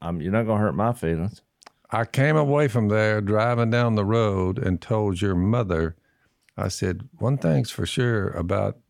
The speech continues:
Speaker 2: these offspring that we raised up as children, they're now adults."
Speaker 1: <laughs> That would
Speaker 2: I
Speaker 1: be
Speaker 2: s-,
Speaker 1: me.
Speaker 2: I said, "They have learned how to cook and throw a feed. They, they have got hosp-, <laughs> practice hospitality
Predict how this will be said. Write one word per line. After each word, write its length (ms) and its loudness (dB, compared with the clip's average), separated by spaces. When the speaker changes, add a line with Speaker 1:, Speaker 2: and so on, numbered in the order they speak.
Speaker 2:
these 260 -2
offspring 960 0
that 180 -4
we 160 -2
raised 420 0
up 200 -6
as 120 -6
children, 560 0
they're 120 2
now 460 0
adults." 560 -2
Speaker 1:
<laughs> 40 -6
That 180 -2
would 140 2
Speaker 2:
I 40 -2
Speaker 1:
be 120 2
Speaker 2:
s-, 40 4
Speaker 1:
me. 480 4
Speaker 2:
I 160 2
said, 320 0
"They 340 2
have 320 2
learned 720 2
how 380 0
to 280 0
cook 420 -2
and 220 -2
throw 320 0
a 80 0
feed. 560 0
They, 400 0
they 220 0
have 180 0
got 240 0
hosp-, 440 -2
<laughs> 140 -14
practice 480 -2
hospitality 960 -2